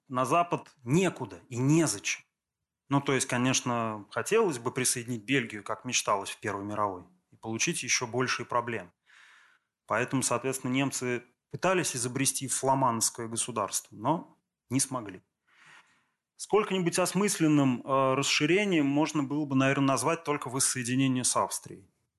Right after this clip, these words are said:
Получение компактной немецкой территории.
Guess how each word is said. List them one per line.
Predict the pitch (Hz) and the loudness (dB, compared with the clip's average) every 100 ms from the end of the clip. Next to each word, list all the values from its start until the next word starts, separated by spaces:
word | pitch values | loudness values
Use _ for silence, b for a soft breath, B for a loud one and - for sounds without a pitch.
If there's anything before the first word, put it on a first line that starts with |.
| _ | _
Получение | 113 120 - 156 156 135 | -10 -2 2 4 4 2
компактной | - 120 113 143 143 127 | 2 0 2 0 0 -6
немецкой | 123 123 123 - 117 | -4 -4 -4 -6 -6
территории. | 127 120 120 110 95 | -8 -8 -6 -6 -6